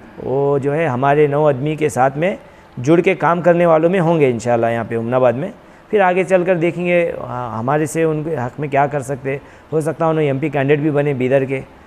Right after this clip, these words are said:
और एक central minister के फर्जंद होने के नाते ये बिगड़ते सुधरते हालात मुल्क के जो हैं दो हज़ार चौबीस को लेके,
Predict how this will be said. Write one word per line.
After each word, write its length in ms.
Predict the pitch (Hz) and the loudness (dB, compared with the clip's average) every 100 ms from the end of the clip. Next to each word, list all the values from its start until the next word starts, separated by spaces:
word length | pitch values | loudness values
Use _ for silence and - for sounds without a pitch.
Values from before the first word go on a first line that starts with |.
| - - | -20 -2
और 280 | 123 139 143 | 2 4 4
एक 120 | 147 | 2
central 300 | 139 131 156 | -2 -2 0
minister 420 | 143 151 - 156 | 0 -2 -2 -2
के 140 | 147 151 | 0 -2
फर्जंद 360 | 131 131 147 | 0 -2 -2
होने 200 | 143 143 | -2 -4
के 100 | 143 | -4
नाते 400 | 143 139 135 139 - - - - | -4 -4 -4 -6 -8 -20 -20 -8
ये 80 | 147 | -6
बिगड़ते 480 | 131 139 151 135 151 | 0 2 2 2 -2
सुधरते 400 | 131 127 135 147 | 0 0 2 2
हालात 420 | 117 123 135 127 | 2 4 2 2
मुल्क 260 | 131 135 127 | -2 -2 0
के 120 | 147 | 0
जो 140 | 127 | 0
हैं 160 | 127 127 | -2 -2
दो 140 | 123 | 0
हज़ार 200 | 123 123 | 2 0
चौबीस 360 | 110 117 123 107 | -2 -4 -6 -6
को 100 | 131 | -6
लेके, 280 | 117 113 | -6 -8